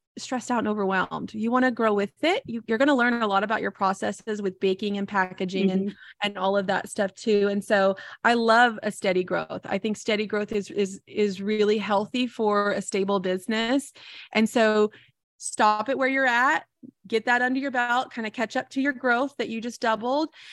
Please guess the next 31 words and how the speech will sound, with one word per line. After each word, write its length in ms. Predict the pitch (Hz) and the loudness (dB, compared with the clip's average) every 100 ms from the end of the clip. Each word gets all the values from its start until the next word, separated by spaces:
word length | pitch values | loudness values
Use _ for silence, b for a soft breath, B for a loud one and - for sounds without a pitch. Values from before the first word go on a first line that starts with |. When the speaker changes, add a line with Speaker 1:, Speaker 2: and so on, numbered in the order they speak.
| B | B
Speaker 1:
and 300 | 233 233 233 _ _ _ - | 0 2 0 _ _ _ 0
fill 180 | 254 247 | 2 4
in 100 | 254 | 2
the 60 | |
spots 480 | 262 - 247 294 - | 0 0 2 2 -2
if 80 | 269 | -10
someone 360 | - 254 247 247 | -4 -2 -2 -2
cancels, 580 | 247 240 277 269 269 - | -2 -4 -2 -4 -4 -6
and 160 | 220 214 | -4 -2
then 100 | 214 | -4
be 140 | 214 | -2
ready 240 | 208 208 | -2 -2
to 140 | 208 208 | -4 -8
grow 520 | 202 196 190 185 185 | -6 -2 -2 -2 -4
when 260 | 170 190 185 | -2 -2 -2
you're, 260 | 185 185 | -2 -2
when 220 | - 196 185 | -2 -2 -2
it's 180 | - | -6
time 300 | - 175 - | -10 -8 -8
for 100 | - | -8
you 160 | 170 156 | -8 -6
to 60 | - | -8
grow. 380 | 175 175 - - | -8 -8 -8 -6
And 80 | 208 | -4
I 40 | |
love 200 | 208 196 | 0 0
the 80 | 196 | -2
way 80 | 170 | -4
you're 120 | 196 | -4
managing 560 | 196 196 185 - - 104 | -4 -4 -6 -8 -8 -6
that. 240 | - - | -6 -8